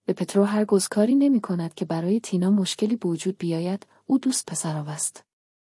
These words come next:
پ-، نشانهٔ مادرزادی نشان داده شده در عکس بسیار متفاوت و ویژه است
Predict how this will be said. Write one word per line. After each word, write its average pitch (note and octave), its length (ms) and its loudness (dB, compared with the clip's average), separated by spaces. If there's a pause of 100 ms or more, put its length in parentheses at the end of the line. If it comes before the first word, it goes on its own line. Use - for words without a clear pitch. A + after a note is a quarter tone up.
(600)
پ-، - 40 -6
نشانهٔ A#3 580 6
مادرزادی F#3+ 680 4
نشان F#3+ 320 4
داده E3 220 -2
شده F3+ 300 0
در G3+ 200 2
عکس - 260 -6
بسیار G3 400 2
متفاوت F#3 680 0
و F#3 60 2
ویژه E3+ 340 0
است G#3 320 -2